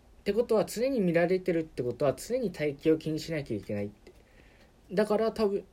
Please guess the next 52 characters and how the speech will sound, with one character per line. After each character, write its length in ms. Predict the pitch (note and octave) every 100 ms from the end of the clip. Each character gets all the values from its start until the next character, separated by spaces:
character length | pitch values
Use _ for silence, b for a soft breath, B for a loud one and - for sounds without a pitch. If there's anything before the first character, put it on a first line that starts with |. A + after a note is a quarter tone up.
| _ - _ _ - - _ - - -
な 100 | G3 F#3+
の 120 | F#3
で 160 | A#3 G#3+
多 140 | A3
分、 340 | G3 F3 C#3+ - - - - - - - _ _ - -
え 260 | C3+ B2+ C#3
ー、 40 |
エ 40 | C3+
ス 100 | -
テ 160 | C#3
だ 140 | B2 A2+
と 140 | G#2+
か、 520 | - D#3+ F3 D3+ B2+
多 120 | D3+ C#3
分、 300 | B2 A#2 - B B B _ _ _ - _ _
え 140 | - B2+
ー、 60 |
ジ 140 | C3 C3+
ム 120 | C3+
だ 100 | A#2+
と 120 | A#2+
か 140 | A2 C3+
に 340 | F#3+ D#3 - -
行 120 | B2+
っ 20 |
て 100 | -
る 120 | C#3 B2+
ん 40 |
だ 100 | A2
と 100 | G#2
思 140 | B2
う 40 | A#2
け 120 | A2+
ど、 340 | C#3 C3 A#2 -
本 180 | F#3+ G3+
当 120 | G#3
に 180 | G#3 G#3
そ 160 | F#3 E3
の 80 | D3
努 140 | C#3
力、 400 | E3 D#3+ B2 C3+
そ 160 | - C#3
れ 140 | D3+
に 140 | D#3+ D3
お-、 100 | - _ - -
お 80 | A#2
金 220 | C3+ D3+
を 80 | D#3
か 160 | - -
け 240 | - E3 E3 B B B B B _ _ _ _ _ _ _ _ _ _ _ _ _ -
て 120 | D#3+
る、 260 | C3 A#2+